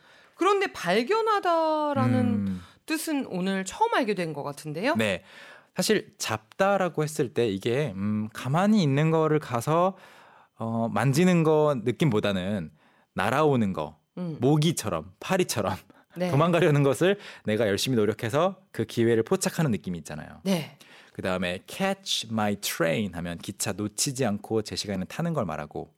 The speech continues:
Speaker 1: 오.
Speaker 2: catch a taxi, 택시도 놓칠 수 있는데 잡는 걸 말하는데,
Speaker 1: 네.
Speaker 2: 여기에서 이제 발각하다, 발견하다라는 뜻까지도 우리가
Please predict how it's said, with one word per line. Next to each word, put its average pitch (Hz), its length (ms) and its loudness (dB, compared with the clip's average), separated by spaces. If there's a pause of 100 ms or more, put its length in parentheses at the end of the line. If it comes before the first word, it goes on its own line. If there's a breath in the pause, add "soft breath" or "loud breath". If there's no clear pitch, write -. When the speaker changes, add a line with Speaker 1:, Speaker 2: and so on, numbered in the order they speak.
Speaker 1:
오. 165 680 -10
Speaker 2:
catch 190 420 -2
a 202 180 -2
taxi, 175 560 -2
택시도 180 600 0 (380 soft breath)
놓칠 113 260 -2
수 - 120 -2
있는데 95 360 -2
잡는 92 280 -8
걸 107 120 0
말하는데, 87 680 -2
Speaker 1:
네. 160 360 -8 (440 loud breath)
Speaker 2:
여기에서 131 540 2
이제 101 220 0
발각하다, 147 1080 0
발견하다라는 139 840 0
뜻까지도 117 680 -2
우리가 82 600 -4